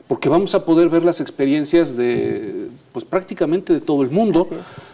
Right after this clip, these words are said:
Speaker 1: eh, las experiencias regionales, las experiencias, eh, de Europa, eh, el caso de, de Suiza, por ejemplo, juega un papel importante porque ahí en, en Suiza hay mecanismos de, de democracia directa de manera constante, de manera permanente, y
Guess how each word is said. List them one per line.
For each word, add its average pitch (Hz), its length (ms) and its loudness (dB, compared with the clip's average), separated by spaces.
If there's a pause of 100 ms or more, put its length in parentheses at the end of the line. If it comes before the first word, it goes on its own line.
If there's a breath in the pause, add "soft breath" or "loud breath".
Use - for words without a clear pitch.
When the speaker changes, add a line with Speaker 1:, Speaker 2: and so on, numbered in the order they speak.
(160 loud breath)
Speaker 1:
eh, 120 380 0
las 123 180 -2
experiencias 131 480 0
regionales, 160 640 2
las 123 180 0
experiencias, 127 760 -2 (340 loud breath)
eh, 113 180 -6
de 120 120 -6
Europa, 156 600 0
eh, 113 600 -10
el - 120 -14
caso 127 320 -2
de, 107 180 -8
de - 120 -16
Suiza, 139 360 -6
por - 180 -12
ejemplo, 156 280 -8
juega 123 200 -4
un 120 80 -8
papel 113 580 -6
importante 120 640 -4
porque 123 300 -6
ahí 120 200 -2
en, 131 140 -6
en 107 120 -14
Suiza 127 380 -2
hay 120 160 -2
mecanismos 120 600 -4
de, 110 180 -6
de 117 160 -12
democracia 117 480 -4
directa 123 560 -4 (240 loud breath)
de 110 120 -10
manera 117 360 -6
constante, 135 520 -4
de 113 80 -2
manera 110 280 -6
permanente, 131 720 -4 (840 loud breath)
y 185 380 2